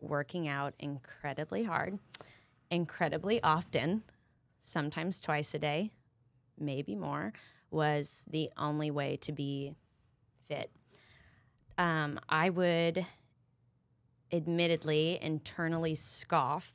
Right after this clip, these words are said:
at a workout that was on the whiteboard that wasn't challenging enough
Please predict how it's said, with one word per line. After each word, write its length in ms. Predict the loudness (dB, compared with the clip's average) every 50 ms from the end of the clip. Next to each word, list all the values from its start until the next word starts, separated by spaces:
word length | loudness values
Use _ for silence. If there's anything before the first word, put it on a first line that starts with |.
| -4 -2
at 160 | -2 0 0
a 80 | 0
workout 680 | -2 -2 -2 -2 -2 -2 -2 0 0 2 2 0 -2 -4 _
that 140 | -6 -6 -4
was 300 | -4 -4 -2 -4 -4 -6 -6 -6
on 160 | -6 -4 -4
the 60 | 0
whiteboard 480 | 2 4 4 4 2 0 0 0 0 0
that 160 | -2 -4 -2
wasn't 420 | -2 -4 -2 -2 -4 -6 -6 -10 -12 -14 -12
challenging 500 | -6 -4 -4 -4 -2 -4 -4 -4 -2 0
enough 220 | 2 2 2 0